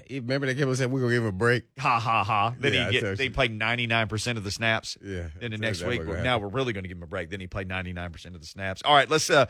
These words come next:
Speaker 2: let's keep this rolling. Special teams up next.
Speaker 1: Oh,
Speaker 2: So we
Speaker 1: man.
Speaker 2: told you offense and defense.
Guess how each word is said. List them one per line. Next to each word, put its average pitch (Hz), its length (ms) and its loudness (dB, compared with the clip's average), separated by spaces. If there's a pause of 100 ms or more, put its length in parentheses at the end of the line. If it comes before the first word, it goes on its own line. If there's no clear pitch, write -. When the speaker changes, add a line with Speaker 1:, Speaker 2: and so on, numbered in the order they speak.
(260)
Speaker 2:
let's 175 160 4
keep 220 180 2
this 214 180 6
rolling. 135 480 8 (300)
Special 196 460 2
teams 123 800 0 (100)
up 147 200 0
next. 120 380 2
Speaker 1:
Oh, - 20 -6
Speaker 2:
So 104 80 -2
we 104 80 -4
Speaker 1:
man. 107 60 -4
Speaker 2:
told 139 260 2
you 156 100 2
offense 147 320 2
and 139 80 -4
defense. 139 480 0